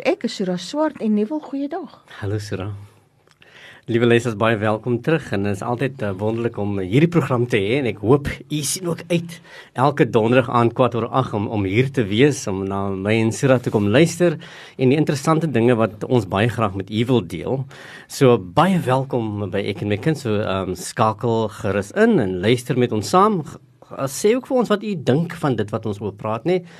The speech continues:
Speaker 2: Die, eh, S M S nommer is drie twee sewe een ses. Dan gooi u vir ons 'n boodskap en dan sê u vir ons wat u dink van wat ons vanaand oor gepraat het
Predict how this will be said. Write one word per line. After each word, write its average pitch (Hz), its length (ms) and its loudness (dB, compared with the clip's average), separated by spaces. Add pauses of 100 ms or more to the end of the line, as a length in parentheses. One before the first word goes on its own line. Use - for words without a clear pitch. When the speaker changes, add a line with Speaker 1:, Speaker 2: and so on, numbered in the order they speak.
(380)
Speaker 2:
Die, 117 300 2
eh, 127 180 -2
S 143 140 -2
M 180 180 6
S 165 80 0
nommer 151 240 4
is 123 80 0
drie 117 240 -2
twee 127 220 -2
sewe 143 420 -2
een 127 260 -2
ses. 196 460 -2
Dan 110 160 -4
gooi 185 540 -2
u 175 40 -2
vir 170 160 -6
ons 160 140 0
'n 113 140 -4
boodskap 160 520 -2
en 127 60 -2
dan 107 80 0
sê 143 400 0
u - 20 -2
vir 139 140 -2
ons 131 340 2 (440)
wat 110 200 -2
u 170 80 4
dink 120 340 4
van 123 120 0
wat 101 140 0
ons 113 140 -4
vanaand 98 380 -2
oor 104 120 -4
gepraat 151 480 2
het - 220 -2